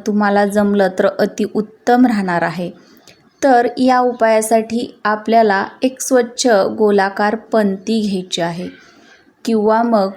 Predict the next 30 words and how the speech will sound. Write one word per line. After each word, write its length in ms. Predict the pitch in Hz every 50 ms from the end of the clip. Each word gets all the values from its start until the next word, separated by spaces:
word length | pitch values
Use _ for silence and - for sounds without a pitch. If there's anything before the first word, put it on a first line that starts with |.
| - -
अगदीच 600 | - 220 214 214 202 190 214 226 214 214 214 214
कणकेपासून 1000 | - - - 233 214 208 202 196 - 202 202 202 202 196 202 - - 208 202 202 202 -
एक 460 | - 214 202 196 190 202 202 - -
स्वच्छ 440 | - - - 214 208 196 - - - 196 180 160 - - - _ -
चांगला 640 | - 208 190 185 185 185 190 196 185 175 170 165 208 - -
चारमुखी 640 | - 220 208 202 202 196 196 196 202 202 - 226
दिवा 240 | 214 190 196 185 180
आपल्याला 440 | 175 175 170 - 175 175 175 185 196
बनवून 480 | 208 220 214 202 175 165 165 170 170 170
घ्यायचा 360 | 175 180 180 175 - - 160
आहे. 500 | 165 165 165 165 - - - - - _ _ _ _ _ _ _ _ _ _ _ _ _ _ _ _ -
त्यानंतरनं 800 | 277 277 269 277 277 277 285 269 269 269 269 262 254 254 254 254 247 254
तुम्हाला 380 | 262 269 254 247 254 226 214 220
काय 260 | 220 - 208 208 214
करायचं 420 | 208 214 214 208 202 196 196 -
आहे, 220 | 196 196 185 202 196
तुमचा 500 | 202 - 254 240 240 233 226 - 226 226
जो 220 | 220 233 220 214
घराचा 600 | 214 220 240 226 214 202 196 196 - 208 208 220
सेंटर 540 | 220 - - 233 220 208 202 196 208 220 226
पॉइंट 380 | 226 220 226 214 202 196 185 190
असणार 360 | 185 185 - 190 175 175 175
आहे, 260 | 180 180 180 185 180
म्हणजे 320 | 180 190 190 185 185 196
घराचा 460 | 202 208 196 208 190 185 185 180 196 202
तुमचा 600 | 202 - 202 202 202 202 - 202 190 180 185 208
जो 220 | 202 214 220 220
मध्यभाग 920 | 226 220 214 214 202 196 180 - 220 214 196 180 180 - 196 208 240 233
असणार 400 | 226 208 202 - - 180 180 170
आहे, 280 | 170 170 170 180 170 165